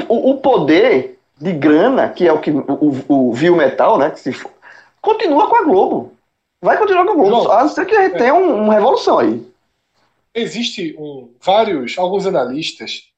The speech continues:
Speaker 2: é, de futebol, né, de finanças, eles são claramente favoráveis à, à mudança, à M P, ao projeto. Desde o projeto Flamengo, inclusive, abra-, abraçaram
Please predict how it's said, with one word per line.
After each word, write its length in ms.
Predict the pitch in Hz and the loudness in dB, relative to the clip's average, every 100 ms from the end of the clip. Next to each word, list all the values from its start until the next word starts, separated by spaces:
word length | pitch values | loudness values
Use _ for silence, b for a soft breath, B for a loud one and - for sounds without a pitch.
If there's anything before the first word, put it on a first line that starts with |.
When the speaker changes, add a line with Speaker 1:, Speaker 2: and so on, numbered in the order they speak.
| _ _ _ _ _ _ | _ _ _ _ _ _
Speaker 2:
é, 420 | 113 107 107 98 98 _ _ _ _ _ _ _ _ _ _ | -14 -12 -12 -14 -16 _ _ _ _ _ _ _ _ _ _
de 80 | - | -18
futebol, 840 | - - - 123 143 160 139 117 120 | -16 -16 -10 -4 0 2 0 -2 -8
né, 120 | 131 | -12
de 100 | - | -12
finanças, 800 | 143 123 131 160 160 - - - _ _ _ _ _ _ | -16 -12 -8 -8 -10 -14 -16 -18 _ _ _ _ _ _
eles 240 | 151 190 190 | -4 -4 -4
são 240 | - 196 | 0 0
claramente 920 | 196 196 233 156 131 165 - - - - | 2 2 2 0 -2 -6 -8 -16 -18 -6
favoráveis 960 | 147 147 117 113 120 135 127 - - _ _ _ _ _ _ | 0 0 0 0 -4 -6 -8 -12 -16 _ _ _ _ _ _
à, 640 | 123 123 127 123 117 113 - - | -6 -2 0 0 -2 -8 -8 -6
à 80 | |
mudança, 600 | 156 175 123 113 107 - | -4 -4 -4 -8 -8 -4
à 80 | 127 | -4
M 140 | 127 117 | -4 -8
P, 560 | - 139 143 135 123 | -6 -2 -2 -2 -2
ao 100 | 127 | -2
projeto. 360 | 127 135 135 131 | -2 -4 -2 0
Desde 200 | 285 359 | 0 2
o 60 | |
projeto 260 | 330 226 320 | 0 2 0
Flamengo, 460 | - 392 208 185 160 | 2 2 2 0 -2
inclusive, 280 | 139 127 | -6 -2
abra-, 200 | 151 190 214 - - | 0 2 0 -2 -2
abraçaram 840 | 196 214 - - 180 240 330 349 | 0 0 0 2 2 2 0 -4